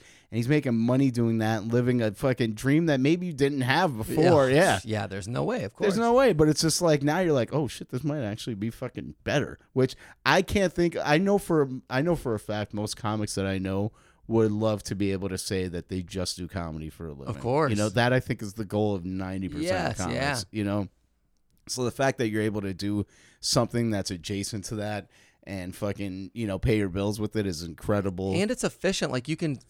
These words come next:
Speaker 2: figure out nowadays, like, how to make these types of, like, content and, you know, wi-, maximum three days a week are, I have to dedicate towards Number Six with Cheese.
Speaker 1: Yeah.
Speaker 2: That still leaves a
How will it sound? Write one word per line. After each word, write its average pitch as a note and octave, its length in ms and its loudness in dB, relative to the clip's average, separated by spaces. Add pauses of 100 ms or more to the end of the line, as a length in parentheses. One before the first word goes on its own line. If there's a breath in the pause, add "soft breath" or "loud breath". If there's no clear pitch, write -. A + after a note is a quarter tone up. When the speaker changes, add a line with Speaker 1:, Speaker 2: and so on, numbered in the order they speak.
Speaker 2:
figure D#3+ 200 0
out D#3+ 160 4
nowadays, A#2+ 440 2
like, A2 100 -2
how C3 120 -4
to B2+ 80 -2
make B2 220 -2
these B2+ 160 -4
types B2 280 0
of, G#2+ 100 -8
like, G#2+ 300 0
content B2 500 -2
and, G#2+ 160 -6 (540 soft breath)
you C#3+ 100 2
know, C3 240 2
wi-, C#3 380 -4 (260)
maximum D#3+ 760 2 (200)
three D3+ 280 2
days C3+ 280 4
a A#2+ 60 2
week A#2 400 -2 (100)
are, A2 380 -2 (260)
I G#2+ 160 -2
have A2+ 220 0
to G#2 60 -8
dedicate G2+ 460 -4
towards F#2 260 -10
Number F#2 220 -8
Six - 240 -12
with G2 120 -10
Cheese. B2 140 0
Speaker 1:
Yeah. B2 140 4 (380 soft breath)
Speaker 2:
That D3+ 160 2
still F3+ 220 2
leaves C#3+ 340 2
a A2+ 120 -6